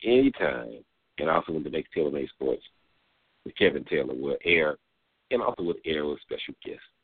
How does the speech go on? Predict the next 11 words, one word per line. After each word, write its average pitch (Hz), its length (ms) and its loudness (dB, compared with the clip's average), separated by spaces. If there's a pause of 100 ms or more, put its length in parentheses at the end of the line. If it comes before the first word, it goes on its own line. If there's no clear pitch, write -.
(380)
So 50 280 -8
I - 40 -10
just - 180 -12
wanted 69 240 -6
to - 40 -20 (120)
throw 85 180 6
that 71 160 4
out 69 280 4
there 64 260 -4 (560)
just - 240 0 (220)
for 65 460 0